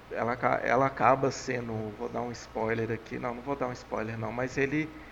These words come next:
ele, ele vai se vingar,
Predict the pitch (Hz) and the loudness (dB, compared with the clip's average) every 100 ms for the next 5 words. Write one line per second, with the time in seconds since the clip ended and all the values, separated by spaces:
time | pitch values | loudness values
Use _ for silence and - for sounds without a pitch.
0 | - - - - - 131 156 156 - - | -18 -18 -18 -2 2 4 2 -2 -14 -18
1 | - - 151 170 170 165 165 165 165 202 | -14 -4 -2 0 6 8 8 4 -6 -4
2 | 190 160 147 165 | 2 4 4 2